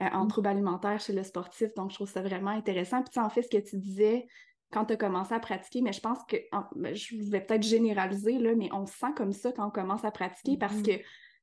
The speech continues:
Speaker 1: sais, moi, de mon côté, j'étais formée en nutrition sportive, j'avais un bon bagage à ce niveau-là.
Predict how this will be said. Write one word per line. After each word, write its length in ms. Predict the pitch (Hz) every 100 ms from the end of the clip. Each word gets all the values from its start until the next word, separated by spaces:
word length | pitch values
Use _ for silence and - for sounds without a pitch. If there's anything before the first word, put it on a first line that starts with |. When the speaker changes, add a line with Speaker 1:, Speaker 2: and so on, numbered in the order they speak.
| _ -
Speaker 1:
sais, 80 |
moi, 120 | 233 240
de 80 |
mon 160 | 208 196
côté, 300 | 202 208 247
j'étais 180 | - 202
formée 540 | - 214 208 208 285
en 60 | 226
nutrition 360 | 208 - 226
sportive, 540 | 226 196 196 - 254 233
j'avais 240 | 190 196
un 80 | 202
bon 180 | 196 202
bagage 360 | 190 196 202 190
à 80 |
ce 100 | 190
niveau-là. 540 | 208 202 190 202 302